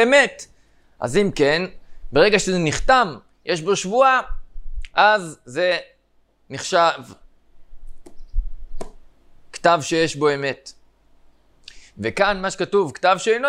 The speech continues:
אמת", זה בגזר דין שאין עמו שבועה,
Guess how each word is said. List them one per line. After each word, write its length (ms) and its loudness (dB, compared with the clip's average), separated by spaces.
אמת", 260 -2
זה 60 -2
בגזר 500 2
דין 360 -4
שאין 380 0
עמו 220 0
שבועה, 420 0